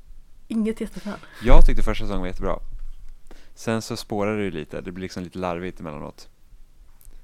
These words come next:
Speaker 1: Ja, men oftast blir det så här, man försöker att uppfinna hjulet en gång
Speaker 2: Mm.
Speaker 1: till.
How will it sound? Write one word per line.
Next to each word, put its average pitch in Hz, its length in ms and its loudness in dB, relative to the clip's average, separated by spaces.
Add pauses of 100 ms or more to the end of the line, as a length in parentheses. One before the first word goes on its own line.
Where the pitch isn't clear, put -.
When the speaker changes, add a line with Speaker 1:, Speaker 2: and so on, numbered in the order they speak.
(260)
Speaker 1:
Ja, 190 120 -4
men 175 60 -4
oftast 190 400 -4
blir 185 280 -2
det 170 80 -2
så 165 120 -6
här, 165 140 -4
man 160 160 -8
försöker - 480 -10
att - 380 -12
uppfinna 170 420 -4
hjulet 160 380 -2
en 170 220 -6
gång 165 140 -4
Speaker 2:
Mm. 196 140 -6
Speaker 1:
till. 180 300 -6